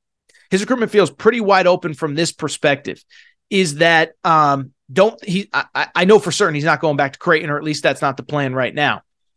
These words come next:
But Arizona was a school that was perceived to be the favorite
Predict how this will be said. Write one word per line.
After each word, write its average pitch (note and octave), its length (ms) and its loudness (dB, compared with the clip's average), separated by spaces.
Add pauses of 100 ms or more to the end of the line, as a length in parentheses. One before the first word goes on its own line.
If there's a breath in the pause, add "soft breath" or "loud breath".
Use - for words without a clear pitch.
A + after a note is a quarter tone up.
(480)
But G#3+ 400 4 (260)
Arizona F#3+ 540 4
was F#3 180 0
a E3+ 100 0
school F#3 280 0
that F3 140 0
was D#3 100 -6
perceived E3 520 -6
to E3 60 -8
be D#3+ 120 -2
the C#3+ 80 -4
favorite F#3 520 0